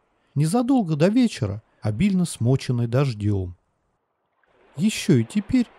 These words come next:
по небу бродили обрывки туч, пышные, странных очертаний и красок. Тут мягкие, как клубы дыма, сизые и пепельно-голубые, там резкие, как обломки скал, матово-черные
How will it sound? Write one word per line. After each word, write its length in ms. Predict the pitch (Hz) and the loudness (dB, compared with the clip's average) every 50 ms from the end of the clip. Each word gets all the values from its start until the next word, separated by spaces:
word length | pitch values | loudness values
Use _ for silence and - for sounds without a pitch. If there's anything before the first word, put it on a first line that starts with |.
| _ - - - | _ -20 -16 -4
по 60 | - 110 | -2 0
небу 320 | 113 151 208 214 180 170 | 2 4 2 2 2 0
бродили 520 | 147 143 147 147 147 147 156 160 147 139 | 0 2 2 2 2 2 0 0 0 0
обрывки 600 | 151 - 127 104 98 110 123 147 - - - 143 | 0 -2 -4 0 2 2 2 2 0 -2 -6 -6
туч, 520 | 135 _ - - 123 117 110 - - - _ _ _ _ _ _ _ _ _ _ _ - | -6 _ -4 -2 -2 -2 -2 -6 -10 -18 _ _ _ _ _ _ _ _ _ _ _ 2
пышные, 600 | 143 143 135 123 - - - 101 98 98 101 - _ _ _ _ _ _ - | 4 4 4 4 2 0 -6 -6 -6 -6 -8 -12 _ _ _ _ _ _ -18
странных 500 | - - - 180 262 262 233 185 - - | -12 -4 0 2 4 4 4 4 2 0
очертаний 640 | 151 - - 214 208 196 - 214 196 147 131 135 156 | -2 0 0 -2 -2 0 0 0 2 2 2 2 0
и 40 | |
красок. 640 | - - - 175 127 101 95 - - 120 _ - _ _ _ _ _ _ _ _ _ _ _ _ - | -2 -2 2 2 2 2 2 -2 -8 -14 _ -20 _ _ _ _ _ _ _ _ _ _ _ _ -2
Тут 260 | - 277 262 - - - _ _ - | 0 0 0 0 -4 -16 _ _ -2
мягкие, 440 | 127 131 135 120 107 - - - 107 | 2 4 4 4 2 0 -4 -8 -8
как 260 | - - - 131 - | -6 -4 -6 -6 -6
клубы 380 | - - 156 143 120 107 104 104 | -4 -2 0 0 0 -2 -4 -6
дыма, 460 | 98 123 190 208 185 139 104 98 117 _ _ _ _ _ | -2 0 2 2 2 2 0 -4 -8 _ _ _ _ _
сизые 640 | - - - - 220 220 202 139 110 101 95 92 104 - | -16 -14 -8 -2 0 2 2 2 0 -2 -6 -8 -8 -4
и 80 | - 135 | -4 -4
пепельно-голубые, 1200 | - - 269 214 - 190 180 170 175 160 147 165 175 185 165 131 113 113 107 104 98 92 92 101 - _ _ _ _ _ - | -2 0 -2 0 0 0 2 2 0 0 0 0 0 0 0 0 0 0 0 0 0 -4 -6 -10 -14 _ _ _ _ _ -2
там 300 | - 247 233 220 208 185 _ _ _ _ _ _ - | 0 0 2 2 0 -2 _ _ _ _ _ _ -2
резкие, 520 | - 117 127 135 123 113 - - - 107 101 | 0 4 4 6 4 4 2 -2 -8 -10 -8
как 240 | - 160 147 - 190 | -6 -6 -4 -2 -2
обломки 400 | 175 165 190 214 180 - - 190 | -2 2 2 2 2 2 -2 -4
скал, 500 | - - - - - 135 104 92 98 - _ _ _ _ _ - _ _ _ _ - - | -6 -6 -8 0 0 2 2 2 -2 -8 _ _ _ _ _ -20 _ _ _ _ -2 0
матово-черные 1120 | 175 240 - - 190 185 190 - - - - 139 131 123 113 110 104 98 98 98 110 | 0 0 2 2 0 0 0 -4 -6 0 2 4 4 4 4 2 -2 -4 -6 -8 -10